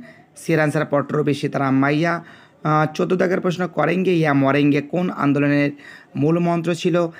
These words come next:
সি এর অ্যান্সার ভারত ছাড়ো আন্দোলন। পনেরো দাগের প্রশ্ন, ইন্দোনেশিয়ার প্রথম রাষ্ট্রপতি ছিলেন, এর অ্যান্সার হবে সুকর্ণ। আহ, ষোলো দাগের প্রশ্ন,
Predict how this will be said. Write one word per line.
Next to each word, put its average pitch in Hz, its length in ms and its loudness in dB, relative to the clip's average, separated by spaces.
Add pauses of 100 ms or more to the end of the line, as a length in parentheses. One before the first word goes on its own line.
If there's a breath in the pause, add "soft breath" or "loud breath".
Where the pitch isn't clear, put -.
(220 loud breath)
সি - 160 -4
এর 165 60 2
অ্যান্সার 151 280 0
ভারত 127 340 -2
ছাড়ো 147 200 0
আন্দোলন। 165 500 2 (320 loud breath)
পনেরো 190 220 0
দাগের 185 260 0
প্রশ্ন, 185 340 -2
ইন্দোনেশিয়ার 180 640 -2
প্রথম 165 400 -2 (420 loud breath)
রাষ্ট্রপতি 160 640 -2
ছিলেন, 156 400 -4
এর 160 140 0
অ্যান্সার 151 260 -2
হবে 143 140 -2
সুকর্ণ। 170 640 -4 (480 loud breath)
আহ, 156 160 0
ষোলো 175 240 0
দাগের 190 280 0
প্রশ্ন, 175 460 -2